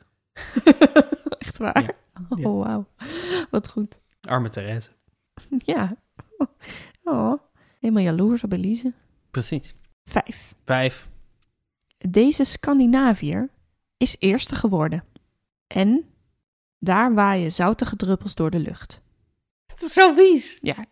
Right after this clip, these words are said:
Speaker 2: Zweetwind.
Speaker 1: Zweetwind, heel goed. Nou, dit gaat nog best goed.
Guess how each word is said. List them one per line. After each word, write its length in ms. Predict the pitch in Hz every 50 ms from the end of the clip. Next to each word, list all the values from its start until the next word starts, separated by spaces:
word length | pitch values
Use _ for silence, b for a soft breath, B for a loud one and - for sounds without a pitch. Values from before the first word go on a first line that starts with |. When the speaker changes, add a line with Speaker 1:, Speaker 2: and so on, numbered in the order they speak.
| _ _
Speaker 2:
Zweetwind. 840 | - - 165 175 165 160 160 156 - 117 120 123 123 123 127 - - - _ -
Speaker 1:
Zweetwind, 680 | - - - - 135 156 - - 147 139 143 - - -
heel 160 | - 165 165
goed. 300 | - - - - - - - - - - - -
Nou, 140 | - 523 -
dit 120 | 392 415 -
gaat 180 | - 440 415 415
nog 100 | 415 415
best 200 | - 453 - -
goed. 300 | 381 285 214 - -